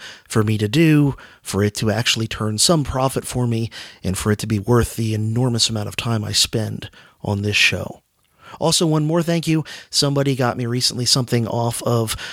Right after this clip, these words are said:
my Amazon D H P wish list, so thanks to Dave for getting me the book Words That Won the War, which is about the Committee on Public Information during World War One,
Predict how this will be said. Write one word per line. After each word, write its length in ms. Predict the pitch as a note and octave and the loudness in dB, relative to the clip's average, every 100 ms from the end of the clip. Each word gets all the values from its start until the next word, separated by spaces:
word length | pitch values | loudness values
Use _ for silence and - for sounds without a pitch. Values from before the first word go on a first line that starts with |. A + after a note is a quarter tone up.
| - | -4
my 480 | G#2 G#2+ G#2+ G#2+ A2 | 0 2 2 0 0
Amazon 500 | C3+ C3 A#2+ A#2+ A2+ | 2 2 2 2 2
D 180 | A#2 A#2 | 0 0
H 200 | A2+ - | 0 -2
P 120 | A2+ | -4
wish 340 | A2+ F3+ F3+ D#3+ | 0 2 2 2
list, 340 | D#3+ - - - - _ | 2 2 -2 -10 -20 _
so 280 | - - G#2+ | 0 2 2
thanks 360 | - A#2 A2+ - | 0 0 0 -2
to 80 | |
Dave 580 | G2+ C3+ C#3+ D3+ D3+ - - - - | 0 2 4 4 2 0 -6 -16 -12
for 180 | - G2 | -2 0
getting 320 | A2+ A#2 A#2 | 2 2 2
me 100 | A2 | 0
the 140 | G#2 | -2
book 360 | F#2+ A2+ - - - _ A2 | 0 0 0 -10 -16 _ 0
Words 400 | D3 F#3 D3 C#3 | 2 2 0 0
That 140 | - | 2
Won 240 | C#3 D3+ | 4 4
the 80 | D3 | 2
War, 500 | A#2+ F3 C#3 G#2+ - - - - | 2 2 2 -2 -8 -16 -20 -6
which 220 | A2+ - | -4 -2
is 140 | A2 A2 | 0 0
about 480 | G2+ A#2 A2+ A2 - | 2 4 4 0 -4
the 340 | A2+ A#2+ A2 | -4 -2 -2
Committee 400 | - C3+ F#3 E3 | -2 0 4 4
on 100 | C#3 | 2
Public 340 | - C#3+ C#3+ | 0 0 0
Information 540 | C#3+ B2+ A#2+ B2+ - A2+ | 0 -2 0 0 0 -2
during 260 | A2 G#2+ | -2 -2
World 200 | G#2+ G#2+ | -2 -4
War 120 | A2 G#2 | -4 -4
One, 380 | G#2 A2+ - | -2 -4 -4